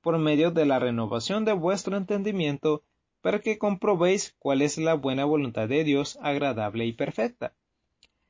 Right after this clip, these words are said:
Renovaremos nuestra mente, nos revestiremos del nuevo hombre, pasaremos el día en comunión con nuestro Padre, o simplemente nos dejaremos llevar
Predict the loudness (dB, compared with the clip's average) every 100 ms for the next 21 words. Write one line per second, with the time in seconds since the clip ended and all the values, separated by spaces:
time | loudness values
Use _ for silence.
0 | _ _ _ _ _ _ _ -2 2 4
1 | 6 6 6 4 2 0 -2 -4 -2 -2
2 | -2 0 -2 -2 -2 -4 _ _ _ -4
3 | -2 -2 -6 0 2 2 0 0 0 2
4 | 0 0 0 0 -2 0 0 0 2 2
5 | 0 -6 _ _ _ _ _ -2 0 2
6 | 2 2 0 2 2 4 2 2 0 0
7 | 2 0 0 -2 -2 -4 -4 -8 0 2
8 | 4 2 0 -4 -4 -4 0 0 2 2
9 | 2 0 0 0 0 -2 -4 -2 -2 -2
10 | -2 -2 0 0 0